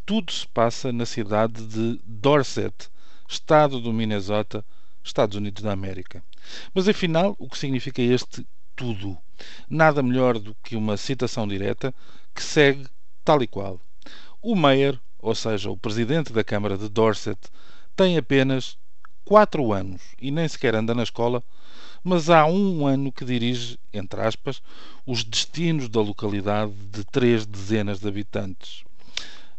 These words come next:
O desenvolvimento, se faz favor, Robin, Robert Tufts, ou Bobby,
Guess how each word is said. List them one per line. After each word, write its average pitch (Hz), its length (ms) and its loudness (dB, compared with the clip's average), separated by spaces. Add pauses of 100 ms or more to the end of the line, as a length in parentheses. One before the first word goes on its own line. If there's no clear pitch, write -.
O 110 80 -4
desenvolvimento, 104 760 0
se - 40 -6
faz 110 160 0
favor, 139 420 0
Robin, 165 720 4 (220)
Robert 156 440 6 (180)
Tufts, - 560 0
ou 95 160 -4
Bobby, 107 480 0